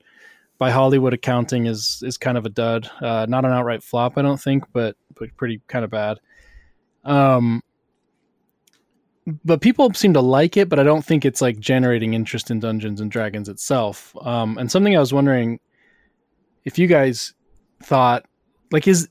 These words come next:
is the movie even really, is it even really a Dungeons and Dragons movie, or is it just, like, a fantasy themed movie and they, they, you know, stamped the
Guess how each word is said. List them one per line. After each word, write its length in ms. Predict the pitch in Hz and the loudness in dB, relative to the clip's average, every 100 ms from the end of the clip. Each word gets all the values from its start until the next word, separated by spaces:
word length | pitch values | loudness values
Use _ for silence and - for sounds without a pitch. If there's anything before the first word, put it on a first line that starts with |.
| - | -4
is 160 | 175 | 0
the 100 | 185 | 4
movie 520 | 175 185 220 240 170 | 6 6 6 4 4
even 320 | 175 170 165 147 | 2 4 4 6
really, 480 | 143 143 143 135 123 - _ _ _ - - _ _ _ _ _ _ | 6 6 4 2 0 -8 _ _ _ -20 -20 _ _ _ _ _ _
is 140 | 156 147 | -4 0
it 60 | |
even 260 | 208 233 240 | 2 4 6
really 220 | 165 170 | 6 6
a 40 | 147 | 6
Dungeons 400 | 147 147 160 143 | 4 4 2 2
and 100 | 139 | 4
Dragons 380 | 135 131 117 | 4 4 0
movie, 600 | 110 107 110 131 185 214 | 0 0 0 0 0 0
or 160 | 160 143 | 0 0
is 120 | 135 | 0
it 80 | 135 | 0
just, 260 | 147 143 151 | 0 0 0
like, 280 | 139 - - _ _ _ - | -2 -4 -20 _ _ _ -10
a 60 | 120 | -2
fantasy 500 | 165 165 151 - 131 | 0 2 2 0 0
themed 300 | 135 123 120 | 0 0 0
movie 340 | 123 120 123 | 0 0 0
and 100 | 117 | 0
they, 320 | 113 110 104 _ _ _ _ - | -2 -4 -8 _ _ _ _ -4
they, 140 | 127 | -2
you 200 | 120 117 | -2 -4
know, 220 | 113 107 _ _ _ _ _ | -6 -8 _ _ _ _ _
stamped 520 | - - 131 120 - | -6 0 0 0 -4
the 280 | 127 117 113 | -4 -2 -2